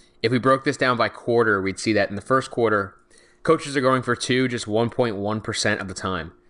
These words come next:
In the second quarter, they're going for it two point one percent of the time. In the third quarter, they're attempting a two-point conversion on seven percent of scores. And in the fourth quarter, that number jumps up to sixteen point seven percent.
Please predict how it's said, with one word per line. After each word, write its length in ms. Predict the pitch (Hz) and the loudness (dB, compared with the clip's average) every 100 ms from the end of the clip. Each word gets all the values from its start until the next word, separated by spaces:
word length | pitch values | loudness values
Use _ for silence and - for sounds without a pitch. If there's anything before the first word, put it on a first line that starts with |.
| - - - | -20 -14 -2
In 120 | 175 | 0
the 60 | 160 | 2
second 320 | - 135 143 | 0 -2 -2
quarter, 440 | 160 160 175 165 - _ | 2 4 2 0 -8 _
they're 160 | - 123 | -2 0
going 240 | 123 123 | 2 0
for 260 | 113 120 110 | 0 2 2
it 140 | 104 | 2
two 120 | - 151 | 0 2
point 240 | 147 139 | 2 0
one 160 | 139 135 | 0 0
percent 300 | 143 151 139 | 0 0 -2
of 60 | |
the 60 | 135 | -2
time. 440 | 147 143 139 135 - _ - _ _ - | -2 0 0 -4 -12 _ -20 _ _ 0
In 100 | 139 | 0
the 100 | 117 | 2
third 260 | 131 131 | 2 2
quarter, 520 | - 147 143 143 131 - _ - | 2 4 4 2 -2 -12 _ -6
they're 140 | 117 113 | 0 0
attempting 640 | - 123 117 127 120 117 - | 0 -2 0 0 -2 -4 -6
a 60 | 107 | -4
two-point 440 | - 123 120 120 | -2 0 2 0
conversion 400 | 113 110 120 113 | -2 0 0 0
on 200 | 95 101 | -6 -6
seven 280 | - 123 127 | -2 0 0
percent 380 | 127 127 127 127 | -2 0 0 0
of 80 | 113 | -2
scores. 540 | - 120 123 123 - - _ _ _ - | 0 4 4 2 -2 -14 _ _ _ -4
And 80 | 135 | 0
in 40 | |
the 60 | 127 | 2
fourth 300 | - 147 143 | 4 4 4
quarter, 320 | - 135 117 | 2 4 4
that 160 | 113 120 | 2 2
number 240 | 120 117 | 0 0
jumps 300 | 110 113 107 | 2 0 2
up 200 | 117 110 | 0 0
to 80 | - | -8
sixteen 460 | - 117 - 110 104 | -10 -10 -6 -6 -4
point 240 | 107 98 | -4 -2
seven 280 | - 101 101 | 0 0 -2
percent. 400 | 98 - 87 | -6 -6 -6